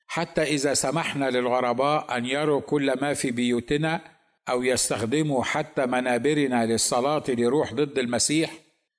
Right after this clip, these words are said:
فلربما كان هذا سببا في خلاصهم وقبولهم للمسيح مخلصا لهم.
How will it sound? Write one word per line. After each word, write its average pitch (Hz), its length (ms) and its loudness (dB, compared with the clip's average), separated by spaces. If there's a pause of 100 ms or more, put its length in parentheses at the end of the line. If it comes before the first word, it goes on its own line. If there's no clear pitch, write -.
فلربما 135 640 2
كان 147 260 -2
هذا 143 360 0
سببا 147 440 0
في 131 200 -2
خلاصهم 127 720 0
وقبولهم 131 720 0
للمسيح 123 540 0
مخلصا 135 600 -2
لهم. 143 340 -4